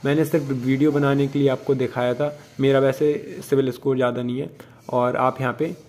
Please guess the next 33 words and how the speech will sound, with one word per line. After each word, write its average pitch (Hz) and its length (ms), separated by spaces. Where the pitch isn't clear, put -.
check 143 300
कर 123 140
सकते - 300
हैं 120 80
कुछ 139 200
इस 127 240
तरीके 113 400
से। 113 460
तो 127 140
I 139 200
hope 175 160
guys, 160 280
आपको 143 240
ये 151 60
video 139 280
पसंद 139 400
आया 135 140
होगा। 131 220
देख 127 200
सकते 143 240
हैं 135 80
मैंने 131 140
आपको 123 240
दिखाया 131 300
है, 135 60
यहाँ 120 160
यहीं 123 320
पे 127 80
आपको 117 240
click 127 280
कर 123 160
देना 120 200
है। 143 180